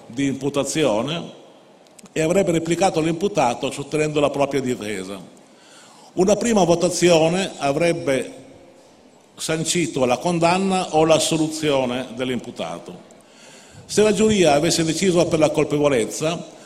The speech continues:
toccava all'accusa di presentare la proposta di una pena. L'imputato avrebbe a sua volta propo-, controproposto una pena alternativa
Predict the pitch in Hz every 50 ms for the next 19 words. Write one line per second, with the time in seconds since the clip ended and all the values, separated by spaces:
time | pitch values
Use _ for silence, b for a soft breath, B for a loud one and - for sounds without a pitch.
0 | B B B B 185 180 202 214 202 180 170 165 170 165 165 - - 214 220 208
1 | 196 202 180 170 160 165 170 156 156 170 165 165 185 185 180 175 165 156 170 185
2 | 160 - 170 180 185 170 - - - 185 185 170 - - 143 131 143 156 156 151
3 | 147 - 135 127 113 104 98 107 104 101 104 - - - - - B B B B
4 | B B B B B B B B B - - 143 156 156 160 180 175 175 175 170
5 | 156 147 135 - 147 135 135 - 131 131 147 156 160 156 160 143 139 135 - -
6 | 139 135 - 165 160 160 160 175 175 170 156 - - 143 - 139 135 - - 147
7 | 151 147 139 127 - - - 185 196 185 - 165 165 156 - 156 135 - 139 143
8 | 135 127 113 107 - - - 117 110 107 110 - - 139 139 135 135 127 123 127
9 | - 143 147 139 135 127 120 - 135 123 127 135 135 135 127 117 104 104 113 131
10 | 151 160